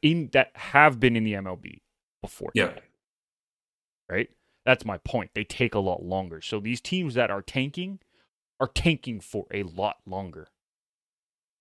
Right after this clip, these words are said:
Speaker 2: Hundred percent.
Speaker 1: Try to get as many of these top talents as they can so that in five, six, seven years' time, they're stacked with top talent, as opposed to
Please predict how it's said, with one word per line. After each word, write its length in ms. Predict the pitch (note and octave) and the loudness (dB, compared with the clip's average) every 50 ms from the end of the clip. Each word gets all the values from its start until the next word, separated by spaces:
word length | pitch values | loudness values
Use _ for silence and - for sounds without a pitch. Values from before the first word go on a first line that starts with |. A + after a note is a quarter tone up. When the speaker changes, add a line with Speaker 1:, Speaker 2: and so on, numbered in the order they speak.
| _ _ - | _ _ 0
Speaker 2:
Hundred 180 | - B2 B2+ | 2 2 2
percent. 160 | B2+ B2 A#2 | 2 2 2
Speaker 1:
Try 40 | G2+ | 2
to 60 | F2+ | 0
get 160 | G2+ G#2+ A2 G2+ | -2 -2 -2 -2
as 160 | G2+ F2+ F#2+ | -2 -2 2
many 400 | G2+ A2 A#2+ C3 C#3 C3 A#2 G#2+ | 4 6 6 6 6 4 2 0
of 100 | G2 E2+ | 0 -2
these 180 | - F2+ E2+ | -6 -10 -12
top 300 | - - - F#2 - - | -10 -10 -10 -10 -10 -12
talents 340 | - - F#2+ F#2 F#2 F#2 F2 | -12 -12 -10 -10 -10 -12 -12
as 120 | F#2 F2 E2 | -14 -12 -10
they 100 | F#2+ F#2 | -12 -12
can 320 | - - - G2+ G2+ F#2 | -10 -6 -6 -4 -4 -4
so 140 | - - G2 | -4 -4 -2
that 180 | F2+ F#2 G2+ - | -2 -2 -2 -2
in 240 | - A#2 A#2+ C#3 C#3 | -2 -2 -2 -2 -6
five, 480 | A#2+ - - B2 A2+ G#2+ G#2 G#2 G2+ | -8 -4 -2 0 2 2 2 0 0
six, 360 | - - - A2 G2 - - | -2 -4 -4 -6 -6 -4 -4
seven 400 | - - - A2 G2+ F#2 G2 F#2+ | -4 -4 -2 -2 -2 -2 -4 -6
years' 260 | F#2 F#2 F2+ F2 F2 - | -8 -8 -8 -10 -10 -12
time, 540 | - - - A2 G#2 G2 F2+ E2+ E2 D#2+ - _ _ _ _ _ _ _ _ _ _ - | -8 -6 -4 -2 -2 -2 -4 -6 -10 -14 -18 _ _ _ _ _ _ _ _ _ _ 2
they're 160 | G#2 F#2+ F2+ | 2 2 2
stacked 720 | - - - - - - - C#3+ C#3+ D3+ D3 - - - | 2 0 0 0 2 4 6 6 8 6 6 2 0 -6
with 240 | G#2 G#2 G2 - - | -8 -8 -8 -8 -8
top 260 | - F#2+ F2+ - - | -8 -6 -6 -6 -8
talent, 480 | - - F#2 F2+ F2 F2 E2+ E2+ - - - _ _ _ _ _ _ _ _ _ _ _ _ _ _ _ _ _ - | -12 -12 -12 -10 -10 -12 -14 -16 -18 -20 -20 _ _ _ _ _ _ _ _ _ _ _ _ _ _ _ _ _ -2
as 160 | A2 A2 G2+ | 0 0 0
opposed 460 | G#2+ G#2 - B2 B2+ B2+ B2 - - | 0 0 2 2 2 2 2 -2 -4
to 360 | - C3 A#2+ A#2 A#2 A#2 - | -6 -6 -6 -6 -6 -8 -10